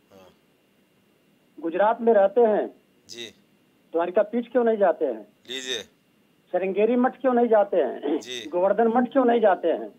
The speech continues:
Speaker 1: जी, जी।
Speaker 2: ये प्रश्न है उनके ऊपर में।
Speaker 1: जी।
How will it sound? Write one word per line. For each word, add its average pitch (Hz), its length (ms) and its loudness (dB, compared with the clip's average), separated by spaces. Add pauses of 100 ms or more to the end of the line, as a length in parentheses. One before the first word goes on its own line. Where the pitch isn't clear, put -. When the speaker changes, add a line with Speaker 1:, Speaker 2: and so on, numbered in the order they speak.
Speaker 1:
जी, 113 160 -16
जी। 113 100 -10 (800)
Speaker 2:
ये 180 40 -4
प्रश्न 208 320 -2
है 214 80 4
उनके 226 200 0
ऊपर 202 280 0
में। 120 160 -6 (360)
Speaker 1:
जी। 107 240 -12